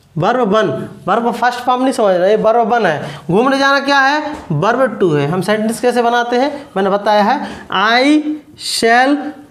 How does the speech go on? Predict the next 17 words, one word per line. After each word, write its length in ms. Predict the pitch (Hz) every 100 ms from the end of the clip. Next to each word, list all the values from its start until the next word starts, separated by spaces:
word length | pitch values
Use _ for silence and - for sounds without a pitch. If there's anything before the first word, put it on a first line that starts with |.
| - _ 170 -
पहले 240 | 190 247
क्या 160 | 262 285
हो 100 | 285
रहा 100 | 285
है? 100 | 214
जाने 280 | 196 240 277
का 160 | 277
sense 260 | 247 262 233
हो 60 | 247
रहा 80 |
है, 80 | 247
मतलब 260 | 247 254 226
verb 260 | 247 269
पहले 280 | 247 240 262
आएगी। 340 | 269 277 254 330 349 - - _ _ _ _ _ _ _ _ - _ _ -
ठीक 180 | 285
है, 320 | 285 311 302